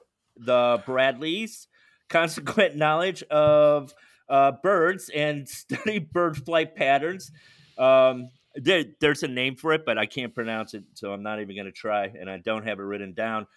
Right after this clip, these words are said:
But they rent a house, and the wife starts to see ghosts and children and screaming women. Um,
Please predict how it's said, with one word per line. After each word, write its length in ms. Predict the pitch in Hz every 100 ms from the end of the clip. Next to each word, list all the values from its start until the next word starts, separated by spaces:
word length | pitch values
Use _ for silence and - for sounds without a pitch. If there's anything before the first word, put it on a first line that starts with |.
| _ -
But 100 | 135
they 80 | 175
rent 240 | 196 208
a 80 | 202
house, 360 | 180 190 220 -
and 100 | 156
the 80 | 151
wife 300 | 135 156 156
starts 400 | - - 156 147
to 80 | 139
see 160 | - 139
ghosts 380 | - 135 135 135
and 100 | 113
children 380 | 127 123 120 104
and 120 | 92
screaming 580 | - - 110 110 101 98
women. 300 | 101 95 90 _ _ _ _
Um, 680 | - 127 131 131 127 127 123